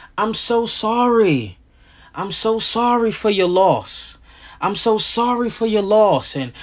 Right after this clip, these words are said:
you lost someone that was special. You lost someone that you loved." And I was, and I was like, "Yes, yes, yes." And she just kept going on and on. And I had to stop her, and I said, "Hold on."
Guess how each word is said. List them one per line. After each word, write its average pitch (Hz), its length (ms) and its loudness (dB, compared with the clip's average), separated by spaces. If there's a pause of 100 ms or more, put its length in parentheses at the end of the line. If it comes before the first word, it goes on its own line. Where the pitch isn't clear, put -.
(160)
you 190 120 -4
lost 226 440 2
someone 220 460 0
that 202 140 0
was 180 100 -2
special. 143 720 -4 (300)
You 208 160 -4
lost 220 420 2
someone 214 280 0
that 208 240 -4
you 208 100 -4
loved." 185 400 0
And 143 100 -2
I 190 120 0
was, 190 240 -6 (180)
and 185 140 0
I 214 80 6
was 208 160 2
like, 180 180 0
"Yes, 156 580 0 (200)
yes, 156 680 0 (640)
yes." 147 300 -2
And 127 80 -6
she 165 140 -4
just 160 200 -4
kept 175 200 -6
going 156 260 -2
on 151 240 -2
and 151 100 -2
on. 101 240 -8 (600)
And 175 200 2
I 170 60 2
had 247 300 0
to 190 100 -4
stop 202 380 0
her, 170 60 -2
and 160 80 0
I 165 60 0
said, 160 220 -2
"Hold 202 280 -2
on." 165 340 -2